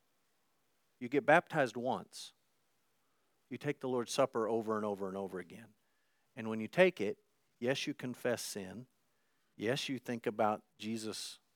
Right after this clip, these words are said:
suffering on the cross and the horror of that. But you also look forward."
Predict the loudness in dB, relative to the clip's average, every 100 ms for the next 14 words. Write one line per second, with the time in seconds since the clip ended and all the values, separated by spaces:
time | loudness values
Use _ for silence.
0 | _ -2 -2 0 -4 -6 -8 -10 -8 -2
1 | -2 -2 -6 -8 -6 -4 -2 -4 -6 -10
2 | -12 -14 _ _ _ _ _ _ _ -6
3 | -4 0 2 2 -2 0 -2 -4 -10 0
4 | 2 2 0 -10